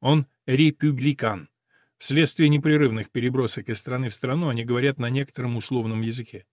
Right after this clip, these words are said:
"Республиканец? Да как же вы его поняли?" "Он всё нам хорошо объяснил", — сказал Альфонсо, а потом так:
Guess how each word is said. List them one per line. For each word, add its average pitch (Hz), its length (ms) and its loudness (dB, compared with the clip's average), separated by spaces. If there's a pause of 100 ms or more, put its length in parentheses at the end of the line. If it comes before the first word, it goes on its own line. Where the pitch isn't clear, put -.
"Республиканец? 160 840 2 (520)
Да 135 120 2
как 160 160 6
же 139 100 2
вы 143 120 6
его 131 160 4
поняли?" 92 400 -8 (500)
"Он 185 200 8
всё 208 220 6
нам 220 160 8
хорошо 196 360 8
объяснил", — 180 480 6
сказал 123 400 2
Альфонсо, 180 500 2
а 127 60 2
потом 160 340 2
так: - 260 -2